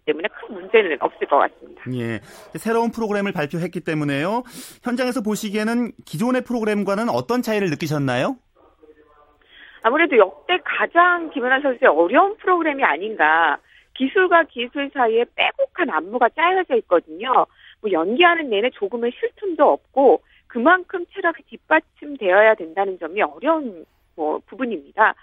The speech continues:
Speaker 1: 뭐 지난 세계 선수권을 끝내고 김연아 선수는 레미제라블이 역대 최고의 프로그램이라고 손꼽았었는데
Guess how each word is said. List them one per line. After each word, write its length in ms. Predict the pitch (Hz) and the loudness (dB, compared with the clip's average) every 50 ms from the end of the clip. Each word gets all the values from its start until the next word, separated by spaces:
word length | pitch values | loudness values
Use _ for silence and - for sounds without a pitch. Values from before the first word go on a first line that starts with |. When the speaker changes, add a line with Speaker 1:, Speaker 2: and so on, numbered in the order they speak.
| - - - - - - - _ | -20 -20 -20 -20 -20 -20 -16 _
Speaker 1:
뭐 180 | - 269 277 269 | -8 -8 -8 -8
지난 280 | - - 262 311 330 359 | -8 -4 -2 0 0 0
세계 200 | - 427 453 440 | 0 -2 -2 -2
선수권을 400 | 453 427 403 - - 330 320 311 | -2 -2 -4 -4 -4 -6 -4 -4
끝내고 340 | - 330 311 311 294 302 269 | -4 -4 -4 -4 -4 -6 -8
김연아 420 | _ - 226 233 254 262 262 262 262 | _ -12 -8 -6 -4 -2 -2 -2 -4
선수는 460 | 277 247 247 - - 240 262 285 277 _ _ _ _ _ _ - | -4 -8 -10 -10 -12 -8 -8 -8 -8 _ _ _ _ _ _ -2
레미제라블이 1040 | 190 208 240 311 370 359 - 339 320 302 285 269 262 226 208 190 170 160 196 277 - - - | 2 2 4 4 4 2 2 0 2 4 4 4 4 2 0 0 0 0 0 -2 -6 -10 -16
역대 240 | - - - 240 240 - - | -8 -2 -2 -2 -2 -2 -6
최고의 300 | - 392 - 381 370 359 - | -8 -2 2 2 2 2 -2
프로그램이라고 1080 | - - - 370 359 370 330 302 277 262 247 220 196 196 190 208 190 - - 254 269 269 _ _ _ _ _ | -4 -2 0 0 2 2 4 4 2 2 0 0 2 4 4 4 4 2 4 4 4 4 _ _ _ _ _
손꼽았었는데 1160 | - 392 392 - 381 349 320 269 - - 208 175 165 156 147 147 151 233 254 240 - - - | -6 -6 -2 0 2 4 4 2 2 0 -4 -6 -4 -6 -8 -2 2 4 4 4 4 2 0